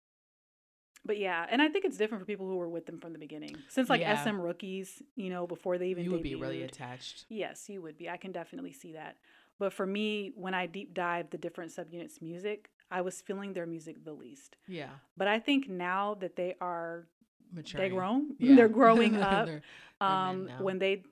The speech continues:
Speaker 1: released their, uh, Hot Sauce album
Speaker 2: Mm-hmm.
Speaker 1: last year, I was like, "Okay." And then they released another album this year, which I was not expecting. When
Speaker 2: I
Speaker 1: they
Speaker 2: was
Speaker 1: did this
Speaker 2: shocked.
Speaker 1: comeback, I was like, "Oh, we gonna get, like,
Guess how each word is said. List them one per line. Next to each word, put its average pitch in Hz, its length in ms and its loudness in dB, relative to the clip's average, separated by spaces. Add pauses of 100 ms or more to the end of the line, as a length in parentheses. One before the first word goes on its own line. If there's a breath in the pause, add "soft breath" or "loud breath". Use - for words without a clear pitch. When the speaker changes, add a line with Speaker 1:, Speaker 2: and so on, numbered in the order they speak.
Speaker 1:
released 190 420 -8
their, 180 460 0 (220)
uh, 180 120 -10
Hot 180 280 -6
Sauce - 480 -8 (340)
album 185 340 0
Speaker 2:
Mm-hmm. 175 80 -2
Speaker 1:
last 175 360 -2
year, 277 340 -2
I 302 120 -4
was 453 180 -2 (720)
like, 339 140 2
"Okay." 381 460 -2 (480 loud breath)
And 214 180 -2
then 220 120 2
they 208 200 4
released 190 400 -4
another 185 420 -2
album 180 220 -2
this 185 200 -6
year, 180 120 -4
which 175 160 -6
I 202 160 2
was 240 200 0
not 175 300 -6
expecting. - 720 -10
When 185 120 0
Speaker 2:
I 214 40 2
Speaker 1:
they 240 120 8
Speaker 2:
was - 80 -2
Speaker 1:
did 240 140 6
this 277 100 0
Speaker 2:
shocked. 165 160 0
Speaker 1:
comeback, 233 480 0
I 214 100 4
was 214 140 0
like, 208 140 0
"Oh, 226 80 2
we 254 100 0
gonna 226 120 -4
get, 185 140 -2
like, 165 240 -6